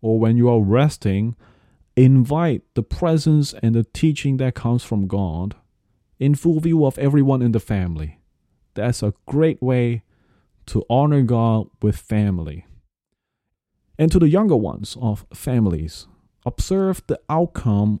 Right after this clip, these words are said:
of a godly livelihood. Imitate likewise. Draw near to listen and learn to follow in it. The Bible says that the righteousness of Jesus that is established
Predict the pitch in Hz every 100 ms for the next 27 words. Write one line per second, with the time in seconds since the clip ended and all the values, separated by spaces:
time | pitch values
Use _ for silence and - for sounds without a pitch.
0 | - 110 - 101 95 123 139 92 139 127
1 | 120 135 - 82 - 52 - - _ _
2 | _ _ _ _ _ 147 185 208 202 190
3 | - 113 110 98 95 80 78 - - _
4 | - 110 143 165 180 180 156 160 160 151
5 | 135 - _ _ - 113 101 127 147 -
6 | 143 139 139 - 110 107 107 131 127 123
7 | 123 110 - 107 - 123 143 135 117 95
8 | 82 71 - _ _ - - _ _ -
9 | 98 95 156 170 160 - 135 123 135 120
10 | 113 104 95 117 170 - 170 - 151 143
11 | - 135 120 - 127 120 123 113 - 120
12 | 110 - 110 - 110 143 131 98 98 131
13 | -